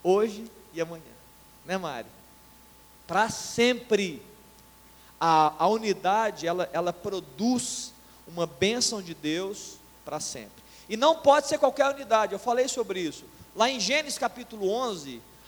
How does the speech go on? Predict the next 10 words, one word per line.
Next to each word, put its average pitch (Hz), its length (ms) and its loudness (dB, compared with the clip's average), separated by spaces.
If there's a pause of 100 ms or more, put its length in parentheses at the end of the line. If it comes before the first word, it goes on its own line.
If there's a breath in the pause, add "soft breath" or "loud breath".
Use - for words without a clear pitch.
aqueles 240 460 -4
homens 269 240 -2
queriam 262 240 -8
construir 254 320 -10
uma 269 160 -6
torre, 220 520 2 (220)
e 196 80 0
eles 214 220 -2
eram 294 280 4
um. 254 200 -2